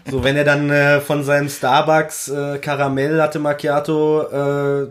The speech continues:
zum Vapiano rüberschlendert auf der Prager Straße, da habt ihr eine Zeitspanne von sechzig zu fünfundsiebzig Sekunden, um ihn abzugreifen.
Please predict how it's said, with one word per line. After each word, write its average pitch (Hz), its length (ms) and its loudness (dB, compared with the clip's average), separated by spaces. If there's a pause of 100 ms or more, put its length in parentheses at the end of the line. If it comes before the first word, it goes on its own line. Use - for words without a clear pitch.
zum 143 220 -6
Vapiano 143 580 0
rüberschlendert 131 800 -2
auf 131 100 -4
der 131 140 -2
Prager 127 340 0
Straße, 123 500 -4
da 127 200 -2
habt 143 180 -8
ihr 151 80 0
eine 139 220 -2
Zeitspanne 151 560 0
von 143 300 0 (460)
sechzig 165 760 -2
zu 147 360 -2 (100)
fünfundsiebzig 165 720 0
Sekunden, 160 680 0
um 143 160 -2
ihn 139 80 2
abzugreifen. 143 800 -2